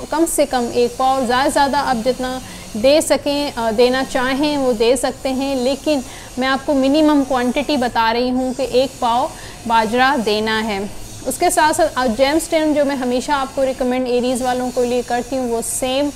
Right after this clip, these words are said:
रहेंगे। Opal और Ruby आप लोगों के, आ, star के हव-, हवाले से, आपके planet के हवाले से आपको suit करेगा। Ruby और Opal आप wear कर सकते हैं। आपके, आ, planets को ये stones जो हैं वो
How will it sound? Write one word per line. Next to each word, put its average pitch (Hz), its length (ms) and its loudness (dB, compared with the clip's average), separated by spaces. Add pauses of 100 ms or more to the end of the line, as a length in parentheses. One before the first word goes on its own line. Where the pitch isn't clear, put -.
(340)
रहेंगे। 277 480 0 (100)
Opal 302 420 2
और 240 360 2
Ruby 269 400 2
आप 226 280 -2
लोगों 240 220 -2
के, 262 360 2
आ, 214 440 -4
star 254 480 2
के 294 140 -4
हव-, 247 280 -6
हवाले 233 420 0
से, 254 140 0
आपके 220 360 -4
planet 262 480 0
के 262 60 -6
हवाले 226 420 -2
से 254 180 -2
आपको 226 360 -4
suit 269 440 -4
करेगा। 269 460 4 (340)
Ruby 269 340 4
और 240 240 2
Opal 247 380 2
आप 240 120 0
wear 233 320 -2
कर 277 180 -2
सकते 277 380 -2
हैं। 285 200 0 (340)
आपके, 277 600 0
आ, 311 40 -6 (1000)
planets 277 720 2
को 214 240 0
ये 269 640 0
stones 269 500 0
जो 254 100 0
हैं 240 280 -2
वो 240 340 0